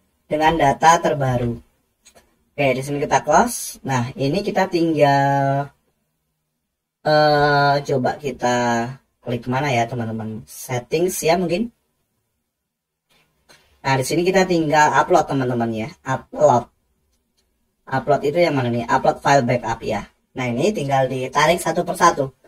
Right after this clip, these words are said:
Eh, nggak harus sesuai urutan sih ya, teman-teman. Tinggal ditarik aja. Ini misalnya yang D B, kemudian ini other, lalu upload gitu ya. Lalu themes.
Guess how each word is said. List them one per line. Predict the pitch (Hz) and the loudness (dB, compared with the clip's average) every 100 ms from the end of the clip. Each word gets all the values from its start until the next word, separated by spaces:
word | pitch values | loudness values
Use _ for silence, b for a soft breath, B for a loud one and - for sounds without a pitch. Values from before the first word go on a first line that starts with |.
| _ B B B 180 B - | _ B B B -20 B 4
Eh, | 196 202 202 | 8 10 10
nggak | 180 165 165 | 10 10 8
harus | 180 | 6
sesuai | 190 185 180 185 | 2 6 6 6
urutan | 180 180 | 4 2
sih | 226 208 | 4 4
ya, | 208 | 4
teman-teman. | 208 175 196 214 | 2 0 -2 -4
Tinggal | 160 147 | 0 0
ditarik | 139 135 131 131 | 2 0 0 0
aja. | 123 117 - 120 | -2 -2 -2 -4
Ini | 117 135 156 | -6 -4 -4
misalnya | 156 165 147 165 180 | -2 -2 0 -2 -4
yang | 143 131 123 | -4 -4 -4
D | 120 113 | -4 -2
B, | 135 170 175 180 185 - _ _ _ - - - | 2 6 6 4 -2 -10 _ _ _ -18 -16 -10
kemudian | 135 127 131 123 | -6 -2 -2 -2
ini | 123 120 | -2 -2
other, | 123 117 127 170 170 175 175 180 - _ _ _ _ _ _ _ _ _ _ _ _ _ _ _ - | -2 -2 2 4 4 4 0 -4 -8 _ _ _ _ _ _ _ _ _ _ _ _ _ _ _ -12
lalu | 127 123 - | -6 -6 -4
upload | - 110 - 165 175 170 - | -4 -4 2 4 4 2 -4
gitu | 123 | -4
ya. | 120 117 - _ _ _ _ _ _ _ - | -2 -4 -8 _ _ _ _ _ _ _ -6
Lalu | 113 120 120 - | -2 0 0 2
themes. | 170 180 190 190 | 6 6 6 2